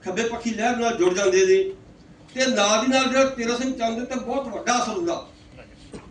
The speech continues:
ਇੱਕ ਕਵੀ ਦੇ ਤੌਰ ਤੇ ਤੇਰਾਂ ਸਿੰਘ ਚੰਦ ਦੀ ਮਾਨਤਾ ਉਦੋਂ ਹੁੰਦੀ ਆ, ਜਦੋਂ ਉਹ ਅਮਨ ਲਹਿਰ ਤੋਂ ਪ੍ਰਭਾਵਿਤ ਹੋ ਕੇ ਉਹ ਆਪਣੀ ਉਹ ਪ੍ਰਸਿੱਧ ਰਚਨਾ ਲਿਖਦੇ ਆ, ਕਾਗ ਸਮੇਂ ਦਾ ਬੋਲਿਆ,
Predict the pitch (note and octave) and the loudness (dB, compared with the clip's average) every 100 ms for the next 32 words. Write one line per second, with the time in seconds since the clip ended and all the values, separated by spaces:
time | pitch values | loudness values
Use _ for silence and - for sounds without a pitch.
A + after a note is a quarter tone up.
0 | - - - - A#3+ B3 - A3+ A#3 C4 | -20 -20 -20 -10 -8 -8 -4 0 2 2
1 | C#4 B3 A3+ A3 G#3+ G#3 A3+ - - - | 2 2 0 -2 -4 -4 -6 -14 -20 -10
2 | G#3+ A3+ A3+ A#3+ A3+ G#3+ G#3 A3 G3 F#3+ | -4 -2 -2 -4 -4 -4 -2 -2 0 0
3 | F#3+ A3+ - A3+ G3 F3 F#3 G3 G3 - | 0 -2 0 2 2 2 0 0 0 -6
4 | - - - - - F3 G3+ A#3+ A#3+ A#3 | -18 -20 -20 -20 -4 -2 2 2 4 2
5 | A#3+ F#3 G#3+ A#3 A#3 A#3 A#3+ A3+ G#3+ G#3+ | 2 0 4 4 4 4 4 0 -10 -6
6 | G3+ D#3+ D#3+ E3 D#3+ E3+ E3+ E3+ E3+ - | -2 -2 -4 -4 -2 2 2 2 -4 -14
7 | - - - G#3+ G3+ G3+ G#3+ G#3+ G#3 E3+ | -20 -18 0 2 2 0 -2 -2 -2 -2
8 | A3+ A3+ G3+ F#3+ F#3 F3 D#3 F3 E3+ E3+ | -2 -2 -4 -2 -2 -2 2 2 2 -2
9 | F3+ F3+ F3 F3 F3 E3+ D#3+ D#3 D#3 D#3+ | -2 -2 -2 -2 0 0 -2 -2 -2 -4